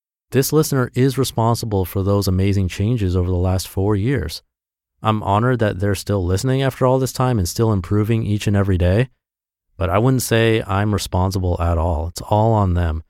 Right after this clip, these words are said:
So to that listener who I already emailed back, well done. And to you, if you're new here or an old friend of the show, while my goal is to help you in your journey,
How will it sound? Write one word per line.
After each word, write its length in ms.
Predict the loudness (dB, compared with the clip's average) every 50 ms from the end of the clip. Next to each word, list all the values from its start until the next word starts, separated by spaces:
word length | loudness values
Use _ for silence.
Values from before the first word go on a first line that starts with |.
| _ _ _ _ _ _ _ _ _ _ _ _
So 240 | -6 0 2 2 2
to 160 | 2 2 2
that 160 | 2 2 2
listener 460 | 2 0 0 0 -2 -2 -2 0 0 0
who 140 | 0 -2
I 100 | -2 -2
already 400 | -2 -2 0 0 0 0 -2 -2
emailed 340 | -2 -2 -2 -2 -2 -2 -2
back, 400 | -2 0 2 2 0 0 -4 -10 _ _ _ _ _ _ _ _ _ -4
well 200 | 0 2 2 4
done. 340 | 4 4 2 2 0 -4 -10 _ _ _ _ _ _ _ _ _ _ -4
And 260 | -2 0 0 0 -2
to 120 | -4 -4
you, 260 | -2 0 2 2 2 2
if 100 | 0 0
you're 100 | -2 0
new 200 | 0 0 -2 -2
here 480 | -2 -2 0 2 2 2 2 0 -2 -4
or 360 | -2 0 2 2 4 2 2
an 180 | 0 0 -2 -2 -4 -2
old 380 | -2 0 0 0 0 -2 -4
friend 300 | -4 -4 -2 -2 -2 -2
of 80 | -4 -2
the 80 | -2 -2
show, 360 | 0 2 2 2 2 2 0 _ _ _ _ _ _ _ _ _ _ _ _
while 220 | -2 0 0 2 2
my 160 | 2 0 0
goal 340 | 2 2 4 4 4 2 2
is 140 | 0 -2
to 120 | 0 0 0
help 200 | 0 0 0 2
you 160 | 2 2 2
in 180 | 2 2 0 0
your 120 | 0 0
journey, 500 | 0 0 2 2 2 2 2 0 0 -2